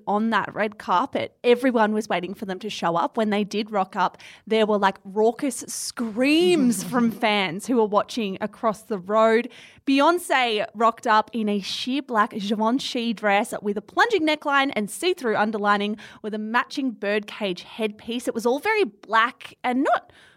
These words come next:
Speaker 1: gothic, but quite dark. She also had on this, like, almost mahogany coloured lipstick. Her hair was slicked back into a low bun.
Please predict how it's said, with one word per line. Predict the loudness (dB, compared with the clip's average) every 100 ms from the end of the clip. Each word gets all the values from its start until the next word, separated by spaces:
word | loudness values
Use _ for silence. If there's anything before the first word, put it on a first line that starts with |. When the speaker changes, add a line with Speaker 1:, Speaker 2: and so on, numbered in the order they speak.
| _ _
Speaker 1:
gothic, | 2 2 0 -6 -6
but | -10 -6
quite | -4 -4 0
dark. | 4 4 4
She | -4
also | -4 -2
had | 0
on | 0 -2
this, | -4
like, | -4 -4
almost | -4 -4
mahogany | -4 -6 -2 -4 0 -2 -2
coloured | -4 -4 0 0 0 -6 -20 -14
lipstick. | -4 -2 -2 -8 0 4 4
Her | 2 -4
hair | 0 2
was | 0
slicked | 0 -2 -2 -2
back | -2
into | -4 -6
a |
low | -2 0 0
bun. | 4 4 2